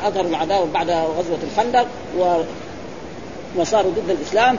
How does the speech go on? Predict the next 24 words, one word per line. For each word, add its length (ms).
فالرسول 380
حاصرهم 580
ثم 240
نزلوا 240
على 160
حكم 340
رسول 220
الله 240
صلى 120
الله 100
عليه 100
وسلم 180
وأمر 560
على 260
سعد 220
بن 80
عبادة، 480
فبعد 440
ذلك 320
الرسول 360
حكم 340
فيه 120
بأن 200
يقتل 380